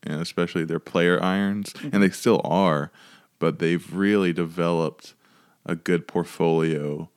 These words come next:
Speaker 1: with drivers. And, like, I mean, they're probably trailing, um, slightly behind TaylorMade and Ping probably now for the best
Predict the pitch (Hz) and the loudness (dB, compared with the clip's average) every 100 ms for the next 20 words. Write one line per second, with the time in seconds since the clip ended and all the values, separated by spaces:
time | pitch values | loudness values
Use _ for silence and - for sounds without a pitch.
0 | _ _ - 80 78 78 - - 87 87 | _ _ -10 -2 -2 -4 -8 0 4 4
1 | 87 87 90 82 76 - 78 80 80 85 | 4 0 0 -2 -4 -6 -8 -6 -4 -4
2 | - 85 73 73 78 - _ _ _ _ | -2 -2 0 -2 -6 -10 _ _ _ _
3 | _ _ _ - 90 92 95 78 78 82 | _ _ _ -4 2 2 2 -2 -6 -12
4 | _ _ - - - - - - 90 90 | _ _ -12 -12 -16 -16 -8 0 2 2
5 | 90 80 87 76 82 82 85 85 85 85 | 0 0 -2 -2 0 -2 0 0 0 0
6 | 78 76 - 87 87 78 78 76 73 76 | -4 -6 -2 0 0 -4 -8 -6 -6 -4
7 | - 76 78 80 78 - - | -4 -4 -2 -2 -2 -10 -16